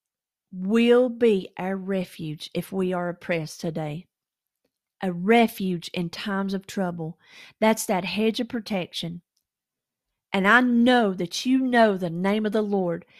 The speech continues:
and you will put your trust in him that he will deliver you, just like he did Job. Yes, Job went through some terrible things. He went through calamities. He went through destruction. He,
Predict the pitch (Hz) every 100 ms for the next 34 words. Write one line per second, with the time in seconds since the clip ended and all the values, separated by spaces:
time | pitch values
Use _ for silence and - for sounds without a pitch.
0 | - - - _ - 190 190 240 302 233
1 | 202 - 277 - 285 285 277 220 220 220
2 | 190 196 196 175 160 - 226 254 247 233
3 | 208 190 196 190 180 165 156 - 220 226
4 | 233 220 240 208 226 208 196 196 165 165
5 | _ _ _ _ _ _ - - 185 220
6 | 240 233 196 226 240 220 240 208 - 233
7 | - 196 175 - - 220 233 226 233 233
8 | 214 180 165 - _ - - - 220 226
9 | 240 254 240 240 - 208 214 208 190 175
10 | - 196 220 226 240 226 220 - - 220
11 | - - 180 185 214 202